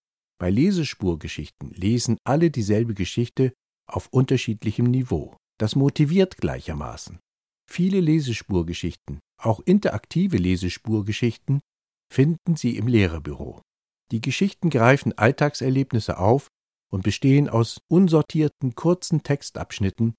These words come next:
und einem dazu passenden Situationsbild. Nach und nach erlesen sich die Kinder wichtige Hinweise, die sie zum nächsten Textteil und am Ende der Geschichte zu einem Lösungswort führen. Ein schneller Leseerfolg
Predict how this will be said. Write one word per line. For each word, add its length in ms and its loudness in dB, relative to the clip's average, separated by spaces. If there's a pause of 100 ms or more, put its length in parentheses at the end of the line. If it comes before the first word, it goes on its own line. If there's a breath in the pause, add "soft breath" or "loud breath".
(140)
und 160 -4
einem 260 6
dazu 360 0
passenden 480 0
Situationsbild. 1000 0 (460)
Nach 380 2
und 220 -2
nach 420 2
erlesen 480 0
sich 140 -4
die 120 -12
Kinder 380 0
wichtige 400 -2
Hinweise, 720 2 (260)
die 80 -4
sie 160 0
zum 180 2
nächsten 500 2 (100)
Textteil 600 2 (200)
und 120 -4
am 120 -2
Ende 300 4
der 120 2
Geschichte 540 -2 (280)
zu 140 -4
einem 240 4
Lösungswort 760 2
führen. 420 -10 (440)
Ein 160 0
schneller 360 4
Leseerfolg 800 0